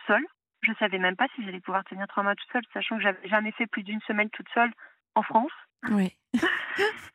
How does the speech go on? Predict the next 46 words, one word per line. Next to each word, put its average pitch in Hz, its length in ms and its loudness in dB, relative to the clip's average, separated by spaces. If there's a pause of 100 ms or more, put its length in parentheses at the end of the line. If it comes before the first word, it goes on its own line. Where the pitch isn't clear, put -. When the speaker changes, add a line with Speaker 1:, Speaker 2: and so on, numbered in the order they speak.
(140)
Speaker 1:
Et 254 80 6
là, 277 200 6
je - 80 -12
partais 277 280 4
à 247 80 8
l'autre 302 220 6
bout 349 160 8
du 320 120 8
monde. 269 520 6 (120)
Speaker 2:
Ouais, 220 80 2
ouais, 226 40 2
c'est 208 160 0
génial. 156 360 2 (220)
Speaker 1:
Et, - 120 -4 (340)
et 320 200 10
en 285 120 8
fait, 285 360 2
euh, 233 500 10
je 254 60 0
suis - 80 -2
partie 262 220 4
avec 269 140 6
ma 240 100 8
famille 311 320 4
et 294 80 8
j'ai 247 120 4
fait 262 120 2
même 247 180 8
un 240 80 6
pot 254 140 2
de 220 60 -2
départ 254 220 6
avec 247 140 2
mes 226 160 2
amis. 285 200 4
Ils 277 100 6
me 226 60 4
disent, 247 100 0
tu 254 140 -2
pars 254 160 6
combien 254 220 6
de 262 40 0
temps ? 269 160 2
J'ai 233 80 -2
dit, 220 120 -4
j'en 269 140 4